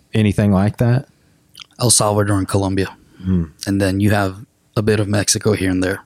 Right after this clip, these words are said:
Speaker 2: but a lot of from El Salvador and Colombia
Speaker 1: Why
Speaker 2: because of the
Speaker 1: do you
Speaker 2: situation.
Speaker 1: What, what, for people that don't know what that situation is?
Speaker 2: So pretty much what's happening is in Colombia, in, <laughs> not even in Colombia, like, in a lot of, like, Central and, and South, uh,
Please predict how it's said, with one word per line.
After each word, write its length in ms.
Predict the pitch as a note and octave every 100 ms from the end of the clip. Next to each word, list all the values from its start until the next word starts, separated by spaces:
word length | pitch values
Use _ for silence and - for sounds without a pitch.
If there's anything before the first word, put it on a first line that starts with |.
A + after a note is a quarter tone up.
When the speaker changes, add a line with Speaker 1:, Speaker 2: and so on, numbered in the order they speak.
| _ _ _ _ _ E2+
Speaker 2:
but 140 | A2+
a 40 |
lot 200 | G2+ G#2
of 60 | G2+
from 160 | G#2+ F#2+
El 60 |
Salvador 340 | F#2+ F#2+ F#2 F#2+
and 100 | F#2
Colombia 420 | G2 F2 E2+ F2
Speaker 1:
Why 160 | G#2 G#2+
Speaker 2:
because 140 | G#2+
of 100 | G2+
the 60 | G#2+
Speaker 1:
do 60 |
you 60 | G2+
Speaker 2:
situation. 500 | G2 F#2+ F2+ - G#2
Speaker 1:
What, 320 | A2+ A2+ A2+ A2+
what, 260 | A2 A2+ G#2+ G2 -
for 140 | A2+ G2
people 340 | G2+ F#2 F#2
that 140 | E2+
don't 180 | D#2+ E2
know 120 | D#2+
what 140 | D#2+ D#2
that 140 | D#2
situation 500 | - - D2 C#2 -
is? 200 | D2+ D2+
Speaker 2:
So 180 | - D3+
pretty 220 | B2 E3+
much 220 | C#3+ C3+ C3
what's 100 | A#2
happening 400 | A#2 A#2+ A2+ A2
is 220 | G#2 G#2 A#2+
in 100 | A2
Colombia, 720 | - G#2+ G#2+ A2 A#2+ A#2+ B2+ - _ _
in, 180 | A#2 A#2 - -
<laughs> 200 | - -
not 140 | C#3+
even 140 | F3 C#3
in 80 | A2+
Colombia, 460 | - A2+ A#2 G#2
like, 180 | G2+ G#2
in 100 | G#2+
a 80 | G2+
lot 280 | G#2+ B2 C3
of, 100 | A2+
like, 200 | A2 G2+
Central 440 | - A2+ A2+ A2
and, 260 | G2+ G2 G#2
and 360 | G2+ F#2+ F#2
South, 340 | - G2+ G2+ - -
uh, 360 | G2+ F2+ E2+